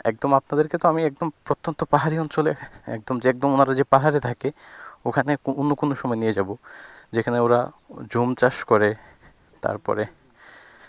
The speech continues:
হ্যাঁ, ওই যে একদম পাহাড়ে যে ভুট্টা চাষ এই সে যেগুলো করে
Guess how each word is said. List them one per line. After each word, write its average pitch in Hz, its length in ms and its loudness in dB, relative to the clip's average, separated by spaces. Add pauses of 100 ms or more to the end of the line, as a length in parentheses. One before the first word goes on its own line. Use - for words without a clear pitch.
(100)
হ্যাঁ, 139 380 -2
ওই 120 300 -2
যে 110 200 0
একদম 113 280 2
পাহাড়ে 139 380 4
যে 135 220 4
ভুট্টা 113 360 2
চাষ 113 260 2
এই 117 120 0
সে 120 160 -4
যেগুলো 110 260 -2
করে 101 260 2